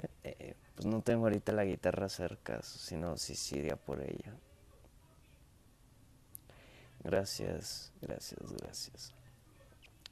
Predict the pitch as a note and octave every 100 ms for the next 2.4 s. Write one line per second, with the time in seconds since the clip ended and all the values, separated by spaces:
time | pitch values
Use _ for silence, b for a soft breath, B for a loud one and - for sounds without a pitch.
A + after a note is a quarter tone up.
0 | - F#2 F#2+ - - - - A1 A1 -
1 | - - - - - F2+ D2+ - - -
2 | F2 E2 - F#3